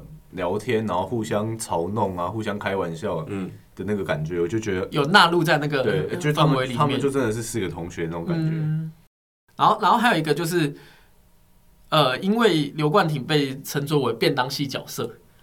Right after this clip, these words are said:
Speaker 3: 就是我是从《火神的眼泪》才开始认识这个演员，
Speaker 1: 嗯。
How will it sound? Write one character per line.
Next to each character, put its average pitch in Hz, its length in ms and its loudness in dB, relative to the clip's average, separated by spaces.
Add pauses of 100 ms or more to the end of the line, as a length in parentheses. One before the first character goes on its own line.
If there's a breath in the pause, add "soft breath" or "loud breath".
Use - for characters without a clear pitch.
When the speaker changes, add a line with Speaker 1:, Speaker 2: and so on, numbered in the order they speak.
(220 soft breath)
Speaker 3:
就 165 120 -2
是 180 220 4 (180)
我 139 340 0 (280)
是 285 220 2
从 147 400 2
《火 143 220 2
神 131 140 -2
的 151 100 2
眼 123 140 2
泪》 156 120 2
才 143 140 0
开 151 160 4
始 139 160 -4 (140)
认 156 180 2
识 147 160 -4
这 143 160 -2
个 120 260 -2
演 117 200 -6
员， 107 200 -8 (200 loud breath)
Speaker 1:
嗯。 - 100 -14